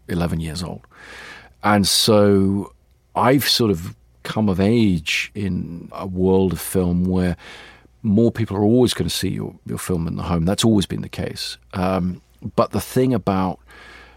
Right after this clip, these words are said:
the way film distribution works is if you, if you make your film for the biggest possible screen and you put it out there in the biggest possible way, th-, firstly, the technical quality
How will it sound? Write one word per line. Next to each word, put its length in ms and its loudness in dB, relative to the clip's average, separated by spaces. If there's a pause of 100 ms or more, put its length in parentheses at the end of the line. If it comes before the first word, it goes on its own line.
(120)
the 140 -4
way 300 2
film 240 0
distribution 640 -4
works 340 -8
is 160 -8
if 260 -12
you, 160 -6
if 160 -12
you 60 -4
make 300 0
your 80 -4
film 480 -2 (560)
for 340 -2
the 60 0
biggest 360 0
possible 440 -4
screen 500 -2
and 80 -4
you 80 -4
put 220 -4
it 100 0
out 260 0
there 160 -10
in 60 -12
the 80 -14
biggest 300 -6
possible 380 -8
way, 360 -4 (800)
th-, 240 -14
firstly, 580 2
the 140 -2
technical 560 -6
quality 640 -8